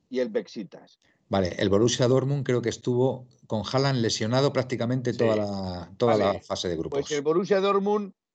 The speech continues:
Speaker 1: seis partidos jugados, tres ganados y tres perdidos.
Speaker 2: Vale.
Speaker 1: Por mucho que Haaland esté,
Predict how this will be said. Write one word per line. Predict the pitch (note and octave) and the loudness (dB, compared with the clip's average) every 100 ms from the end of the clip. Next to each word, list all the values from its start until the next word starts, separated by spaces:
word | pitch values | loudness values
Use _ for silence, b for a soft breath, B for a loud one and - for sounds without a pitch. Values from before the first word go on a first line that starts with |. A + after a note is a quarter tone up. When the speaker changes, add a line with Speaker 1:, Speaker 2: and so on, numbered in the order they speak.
| _ - - _ B2 - | _ -20 -20 _ -20 -2
Speaker 1:
seis | G3 G3 | 2 2
partidos | - E3 F3 E3+ | 2 -2 0 -2
jugados, | D3+ F3+ F3 E3+ - | 2 2 2 -2 0
tres | G#3 G3+ | 2 2
ganados | E3+ F3+ F3+ F3 - _ | 2 0 0 -2 -6 _
y | C3 | -8
tres | D3+ E3 | -2 -2
perdidos. | - A#2+ F#2+ D2+ D2 - _ _ _ _ - - | -2 -6 -6 -12 -16 -20 _ _ _ _ -16 -4
Speaker 2:
Vale. | C#3+ | -2
Speaker 1:
Por | E3 | 0
mucho | A3 G3+ | 0 0
que | F3+ | 0
Haaland | D#3+ E3 C#3+ C#3+ | 4 4 4 0
esté, | C3+ F3+ E3 | -6 -2 -2